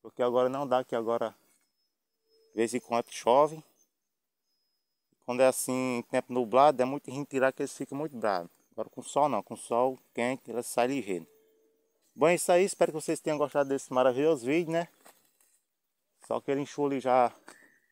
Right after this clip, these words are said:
fez o vídeo todinho. Lambu cantando novo, de novo aí. Bom, é isso aí, se vocês gostaram, deixe seu like,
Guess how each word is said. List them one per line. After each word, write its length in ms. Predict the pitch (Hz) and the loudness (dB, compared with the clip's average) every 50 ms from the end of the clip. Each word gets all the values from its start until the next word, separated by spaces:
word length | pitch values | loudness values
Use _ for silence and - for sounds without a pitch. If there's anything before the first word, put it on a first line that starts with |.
| _ _ _ _ _ _ _ _ _ _ _ _ _ _ _ _ _ _ _ _ _ _ _ _ _ _ | _ _ _ _ _ _ _ _ _ _ _ _ _ _ _ _ _ _ _ _ _ _ _ _ _ _
fez 220 | 113 113 117 107 | -8 -8 -8 -6
o 80 | 120 110 | -8 -8
vídeo 240 | 104 117 113 - - | -8 -8 -8 -4 -2
todinho. 460 | 156 156 143 131 139 147 160 170 - _ _ _ _ _ _ _ - - _ _ _ _ _ _ _ _ _ _ _ _ _ _ _ _ _ - | -2 -2 -2 -2 -6 -8 -8 -10 -12 _ _ _ _ _ _ _ -20 -20 _ _ _ _ _ _ _ _ _ _ _ _ _ _ _ _ _ -8
Lambu 240 | 110 101 101 107 107 | -6 -4 -2 -4 -2
cantando 340 | - 110 101 - 107 101 104 | -2 -2 -2 -2 -2 -4 -2
novo, 260 | 110 113 127 127 123 _ _ - | 0 0 0 -2 -4 _ _ -16
de 80 | 104 | -14
novo 240 | 98 98 101 101 101 | -10 -10 -8 -6 -6
aí. 180 | 98 107 110 - _ _ _ _ - - _ _ _ _ _ _ _ _ _ _ | -8 -8 -10 -14 _ _ _ _ -20 -20 _ _ _ _ _ _ _ _ _ _
Bom, 100 | - 143 | 4 6
é 60 | 165 165 | 6 6
isso 140 | - - | 8 8
aí, 240 | 185 185 165 135 110 | 8 8 8 8 6
se 80 | - - | 4 0
vocês 220 | 147 - 185 170 | -4 -2 2 6
gostaram, 300 | 147 180 165 165 165 156 | 8 8 8 8 6 4
deixe 200 | 151 175 - - | 4 2 2 2
seu 140 | - 175 147 | 4 4 6
like, 400 | 123 123 135 147 156 - - | 8 8 8 8 6 4 -2